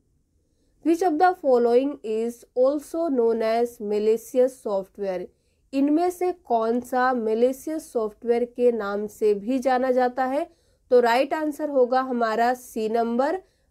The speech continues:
malware। To protect a computer from virus, you should install dash in your computer। अपने कंप्यूटर सिस्टम को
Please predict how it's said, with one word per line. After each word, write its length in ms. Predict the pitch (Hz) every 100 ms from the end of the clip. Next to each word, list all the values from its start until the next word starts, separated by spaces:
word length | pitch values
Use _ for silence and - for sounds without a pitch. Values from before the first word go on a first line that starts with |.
| -
malware। 920 | 233 254 285 285 208 196 202 190 190 - _ _ _ _ _ _ _ _ _ _ _ _ -
To 120 | 339
protect 580 | 330 320 311 403 403 - -
a 180 | 240 247 247
computer 680 | 233 220 208 233 226 240 262
from 420 | - 220 208 226 233 196
virus, 560 | 190 185 185 175 180 - - _ _ _ -
you 140 | 254 294
should 340 | - 359 330 285 233
install 680 | 226 - - 226 220 233 247 185
dash 400 | 196 202 214 220 _
in 140 | 208 196
your 200 | 190 196 196
computer। 640 | 202 196 202 196 190 175 165 - _ _ _ _
अपने 360 | 240 247 302 349
कंप्यूटर 500 | 349 226 214 220 240
सिस्टम 440 | 247 208 - 214
को 180 | 208 226